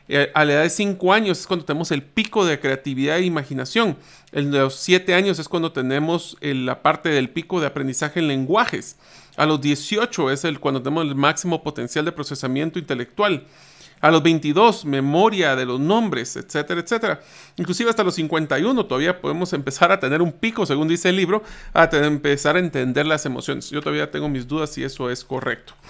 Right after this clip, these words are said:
Ahora vamos a pasar a la tercera trampa, que es la facilidad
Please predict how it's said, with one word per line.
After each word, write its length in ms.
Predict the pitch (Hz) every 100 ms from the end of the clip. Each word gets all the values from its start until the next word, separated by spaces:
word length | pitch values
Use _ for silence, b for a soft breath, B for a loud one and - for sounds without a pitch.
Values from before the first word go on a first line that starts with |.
| B B -
Ahora 200 | 156 180
vamos 200 | 196 190
a 120 | 190
pasar 400 | 143 156 175 -
a 160 | 175 196
la 480 | 196 147 139 139 -
tercera 760 | 131 123 - 185 190 185 185
trampa, 440 | 151 131 123 - - -
que 240 | 143 185
es 180 | 233 - -
la 240 | 151 151
facilidad 760 | 139 139 - 139 131 151 240